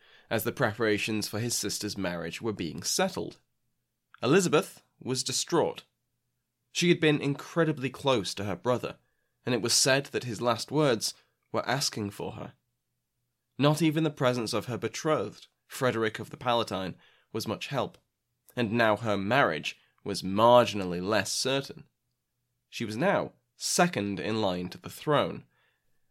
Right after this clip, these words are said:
and there had been those at court, including her mother, Queen Anne, who believed that Frederick was already too lowly for a princess, even before she had been suddenly promoted up the line of succession.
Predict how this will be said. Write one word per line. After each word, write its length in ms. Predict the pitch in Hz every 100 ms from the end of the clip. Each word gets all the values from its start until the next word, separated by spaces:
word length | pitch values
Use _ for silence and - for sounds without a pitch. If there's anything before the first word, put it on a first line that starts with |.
| -
and 140 | 135
there 80 | 139
had 120 | 131
been 240 | 131 127 117
those 300 | 131 160 160
at 160 | -
court, 440 | - 101 90 - - _ -
including 540 | 127 123 139 139 135
her 120 | 127 110
mother, 460 | 120 202 101 - -
Queen 280 | - 117 110
Anne, 300 | 131 80 - _ _ _ _ _
who 100 | 170
believed 600 | 165 175 175 170 165 -
that 120 | 170 165
Frederick 600 | - 185 180 175 - 143
was 140 | 139
already 680 | 147 156 117 151 170 95 - _
too 340 | - - 147 147
lowly 600 | 107 123 151 95 76 -
for 160 | - 104
a 60 |
princess, 720 | - 139 143 - - - - - _ _ -
even 220 | 151 143
before 480 | 127 - 143 113 117
she 160 | 127
had 120 | 110 -
been 140 | 113
suddenly 560 | - - 143 127 117 107
promoted 600 | 113 104 139 151 - - -
up 240 | 113 -
the 120 | 131
line 220 | 113 85
of 100 | 85
succession. 640 | - - - 131 127 -